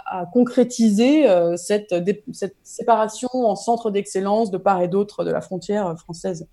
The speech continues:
et britannique. Et, euh, pour que ce projet continue et que les économies, euh, qui sont prévues puissent être réalisées, il faut en fait que, que plusieurs programmes soient lancés, qu'il y ait, euh,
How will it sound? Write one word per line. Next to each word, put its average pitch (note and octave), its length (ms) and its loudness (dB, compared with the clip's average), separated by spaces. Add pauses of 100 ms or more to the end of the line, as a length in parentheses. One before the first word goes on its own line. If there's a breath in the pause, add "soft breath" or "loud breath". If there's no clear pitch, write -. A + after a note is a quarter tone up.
(240 soft breath)
et A3 60 -2
britannique. G#3+ 520 2 (400 soft breath)
Et, A3+ 420 4
euh, G3 160 6
pour D4 400 0
que A3+ 460 4
ce - 180 -8
projet A3 760 4
continue A3+ 640 8
et G#3 100 0
que - 80 -2
les F#3 220 2
économies, G#3 520 2
euh, F3 120 2
qui F3 200 -14
sont F3+ 160 -10
prévues F#3 380 -2
puissent G3+ 320 -16
être F3+ 220 -4
réalisées, F#3 560 0
il B3+ 120 2
faut A3+ 280 2
en F3 80 0
fait G#3 240 -4
que, F3 80 -4
que D#3+ 240 -8
plusieurs G#3 280 2
programmes F#3+ 320 4
soient F#3+ 140 2
lancés, F#3 500 0
qu'il E3 160 -10
y E3 120 -2
ait, E3 140 -2
euh, D#3 120 0